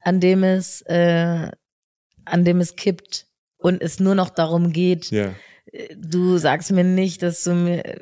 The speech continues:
Speaker 1: so, und was hast du jetzt grad zu mir gesagt, das Wort, also
Speaker 2: Ja.
Speaker 1: so nennst du mich
Speaker 2: Ich
Speaker 1: nicht
Speaker 2: denk,
Speaker 1: noch einmal“ und so.
Speaker 2: ich denk, also
Speaker 1: Den, den Punkt zu erwischen, bevor es kippt.
Speaker 2: Ja.
Speaker 1: Um das zu verhindern, dass es so eskaliert.
Speaker 2: Und ich geh da voll mit und ich hab reflektiert auf einen Satz, hat mir ein,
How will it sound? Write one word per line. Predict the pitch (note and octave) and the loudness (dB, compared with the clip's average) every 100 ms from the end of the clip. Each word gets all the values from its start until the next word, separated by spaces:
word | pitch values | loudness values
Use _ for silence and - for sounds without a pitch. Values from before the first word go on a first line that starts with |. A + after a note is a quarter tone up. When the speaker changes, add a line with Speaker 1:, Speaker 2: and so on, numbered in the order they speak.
| B2+ | -8
Speaker 1:
so, | E3 F3 F3 | -2 2 2
und | E3+ E3+ | 2 0
was | F3 F3+ | -2 -2
hast | G3 - | -4 0
du | |
jetzt | F3 E3+ | 0 0
grad | E3+ F3 | -4 -4
zu | - | -2
mir | F#3 F3+ | -2 -2
gesagt, | F3 E3+ E3+ E3+ E3 | -2 0 2 0 -2
das | F3+ E3+ - | -6 -6 -6
Wort, | D#3+ D#3 D#3+ - | -2 -2 -2 -4
also | D#3 D#3 D#3 E3 G3+ | -6 -4 -6 -8 -10
Speaker 2:
Ja. | G#2 F#2+ | -10 -4
Speaker 1:
so | D#3 F#3 | 0 2
nennst | F#3 F#3 F#3 | 4 0 -4
du | G3 | -6
mich | E3+ E3 | -6 -2
Speaker 2:
Ich | F#3+ | 2
Speaker 1:
nicht | F#3+ E3+ | 2 4
Speaker 2:
denk, | E3 | 2
Speaker 1:
noch | |
einmal“ | E3 F3 F3+ F3 E3+ | 2 -2 0 0 0
und | E3+ E3 | -2 -4
so. | - F#3 | -4 -4
Speaker 2:
ich | C#3 - | -4 2
denk, | D3 D3 C#3+ - - - | 2 2 -2 -10 -18 -8
also | B2+ F#3 | 0 0
Speaker 1:
Den, | F3+ F3 | -2 -2
den | F#3 G3 | 0 0
Punkt | - G#3+ G#3 | 0 -2 -2
zu | - F#3 | -2 -2
erwischen, | E3+ E3 G#3 - A#3 A#3 G3+ | 0 0 0 -2 -4 -4 -4
bevor | F3 - F#3 F3+ - | -8 -2 0 0 -2
es | - | -12
kippt. | - D#3+ _ - _ | -12 -14 _ -20 _
Speaker 2:
Ja. | - G#2+ F#2 _ _ - | -4 -4 -4 _ _ -4
Speaker 1:
Um | E3+ | 0
das | E3+ - | 0 -2
zu | - | -6
verhindern, | F3+ F3 E3+ F3+ F#3 F3 | -4 0 2 2 2 2
dass | E3 | 0
es | F3+ E3+ | -2 -6
so | E3 | -4
eskaliert. | D3+ C#3 - E3 E3 D#3 | -2 -2 -4 -4 0 2
Speaker 2:
Und | C3 C#3 | 2 0
ich | A#2 | 0
geh | C3 | 4
da | B2+ B2 | 6 4
voll | - C3+ B2+ | 4 4 4
mit | B2+ B2 | 4 2
und | A2+ | -2
ich | A2 | -2
hab | A#2+ G#2+ | -4 -2
reflektiert | A2 - A2 - - C#3 C#3 | -4 -2 -6 -4 4 6 6
auf | B2 | 2
einen | G2 A2 G#2+ | -4 -6 -4
Satz, | - B2 - A2 | -2 -2 -4 -8
hat | |
mir | G#2+ A#2+ | -4 -2
ein, | A#2+ A#2 | -2 -4